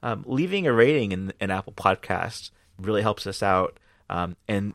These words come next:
and writing, leaving a re-, is, is super easy to do, one through five stars. What do you think? Uh, but re-, a review, handwritten reviews, really appreciate those. I spent the last weekend reading back over, uh, re-, like, every review, and, um, it's,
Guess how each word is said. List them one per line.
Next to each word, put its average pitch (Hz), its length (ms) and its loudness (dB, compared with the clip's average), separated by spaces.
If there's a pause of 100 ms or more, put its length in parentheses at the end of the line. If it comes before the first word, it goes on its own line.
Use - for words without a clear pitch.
and 98 280 -4
writing, 120 460 6
leaving 110 260 0
a 104 60 0
re-, 98 160 0
is, 107 180 0
is 120 120 2
super 98 160 -2
easy 85 180 -2
to - 20 -14
do, 80 180 -6
one 90 160 -4
through 92 100 -10
five 85 200 -8
stars. - 200 -10
What - 60 -8
do 80 80 -6
you - 40 -10
think? - 240 -14 (320)
Uh, 90 160 0
but 98 320 -6
re-, 113 300 -8
a 107 60 -2
review, 113 420 4
handwritten 101 300 0
reviews, 127 220 -4 (520)
really 131 220 8
appreciate 127 400 2
those. 107 300 6
I - 100 0
spent 117 260 -2
the 110 60 2
last 104 320 4
weekend 101 580 0 (960)
reading 113 360 2
back 101 240 4
over, 95 440 2
uh, 90 160 2
re-, 98 180 -4 (840)
like, 98 200 0
every 104 200 2
review, 98 640 0 (420)
and, 95 560 0 (140)
um, 92 520 -2 (1040)
it's, - 440 -14